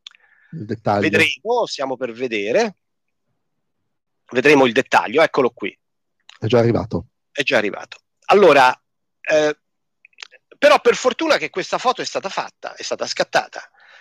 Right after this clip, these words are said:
Speaker 2: perché ha chiarito che cosa c'era, eh, dentro la stanza numero tre. Quindi, eh, abbiamo risolto questo mistero, abbiamo finalmente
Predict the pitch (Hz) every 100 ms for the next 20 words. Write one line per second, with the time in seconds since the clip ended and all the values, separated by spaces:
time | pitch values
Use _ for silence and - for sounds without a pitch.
0 | - - 185 - 262 277 - 165 - 254
1 | 233 185 - 226 175 - 156 165 185 -
2 | 110 104 117 113 - _ _ _ _ -
3 | 117 107 107 _ 139 135 151 139 135 156
4 | 147 - 110 104 - 107 104 101 98 -
5 | - _ _ _ 233 214 185 180 - _
6 | _ _ _ _ _ - _ - _ _
7 | _ 156 151 - _ _ _ 156 156 247
8 | 226 190 175 185 165 - 143 135 120 _
9 | 131 - 123 117 - 135 113 113 175 -
10 | _ _ - 139 214 202 165 170 156 160
11 | 165 160 160 - 139 135